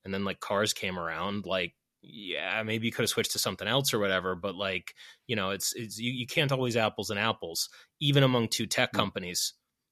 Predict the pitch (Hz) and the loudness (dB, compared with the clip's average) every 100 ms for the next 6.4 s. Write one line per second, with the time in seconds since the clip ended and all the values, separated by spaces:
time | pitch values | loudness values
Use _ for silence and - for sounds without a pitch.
0 | _ _ 131 107 92 92 - - - 104 | _ _ -6 -4 -2 -6 -8 -12 -6 0
1 | 110 98 98 113 104 - 101 - 110 131 | 2 2 0 -2 -2 -2 0 2 4 4
2 | 131 - - 117 170 113 95 107 - 110 | 4 2 0 4 4 4 0 -4 -6 0
3 | 107 92 98 92 92 - 139 131 135 120 | 2 2 -4 -6 -2 4 4 6 4 4
4 | 110 101 90 85 95 135 139 139 120 - | 2 -4 -4 -4 -2 4 4 4 2 4
5 | 120 - 110 - 85 95 127 - 127 120 | 2 2 -2 -6 -6 2 2 2 4 4
6 | - 117 - | 4 2 0